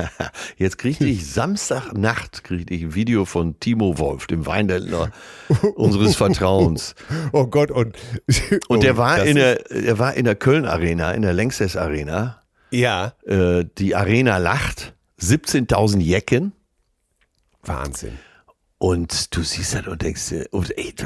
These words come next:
Speaker 1: was ich ja über Jahre gefragt, wer geht zu so weit hin? Und der sagt, ey, super, ihr fehlt hier, hat er noch so ins
Speaker 2: <laughs>
Speaker 1: Handy gesprochen. Ja.
Speaker 2: Ihr, ja, ich, ich, äh, ja, ja.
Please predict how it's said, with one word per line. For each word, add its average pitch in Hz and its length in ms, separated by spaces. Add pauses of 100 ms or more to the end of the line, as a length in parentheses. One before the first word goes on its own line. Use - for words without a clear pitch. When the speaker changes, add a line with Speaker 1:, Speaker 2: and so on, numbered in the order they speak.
(120)
Speaker 1:
was - 200
ich - 120
ja 78 120
über 78 200
Jahre 90 300
gefragt, 104 260
wer 80 80
geht 92 180
zu 101 120
so 87 120
weit 98 160
hin? 117 220
Und 78 160
der 82 100
sagt, - 320
ey, - 180
super, 87 440
ihr 113 180
fehlt 139 460
hier, 85 240 (240)
hat 90 160
er 92 80
noch 90 120
so 92 120
ins 85 220
Speaker 2:
<laughs> - 20
Speaker 1:
Handy 110 240
gesprochen. 92 580 (2000)
Ja. 110 380 (1400)
Speaker 2:
Ihr, 151 180 (400)
ja, 170 140
ich, 156 360
ich, 147 200 (100)
äh, 87 240
ja, 165 400
ja. 143 440